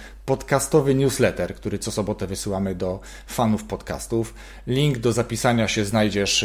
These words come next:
w tym miejscu, jeśli patrzysz, e, na YouTubie.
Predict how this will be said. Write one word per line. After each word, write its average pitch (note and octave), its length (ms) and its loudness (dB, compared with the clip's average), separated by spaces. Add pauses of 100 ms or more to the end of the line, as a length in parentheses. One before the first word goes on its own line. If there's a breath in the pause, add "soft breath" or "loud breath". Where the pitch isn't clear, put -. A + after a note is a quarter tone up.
(120)
w - 60 -6
tym A2 200 2
miejscu, G#2+ 380 2
jeśli F#2 360 -4
patrzysz, G2 560 -4
e, F#2+ 160 0
na F#2+ 120 0
YouTubie. A2+ 460 4